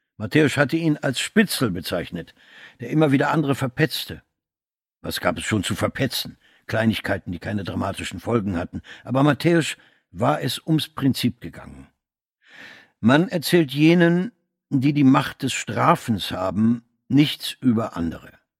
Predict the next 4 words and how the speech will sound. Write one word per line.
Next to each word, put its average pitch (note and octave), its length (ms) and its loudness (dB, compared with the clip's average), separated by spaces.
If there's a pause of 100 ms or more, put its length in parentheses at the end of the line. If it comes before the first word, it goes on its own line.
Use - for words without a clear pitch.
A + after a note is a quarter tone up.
(880)
Zunächst C#3+ 480 2
hatte D3 180 -4
Matthäus C3+ 480 0 (120)
ihn C3+ 280 6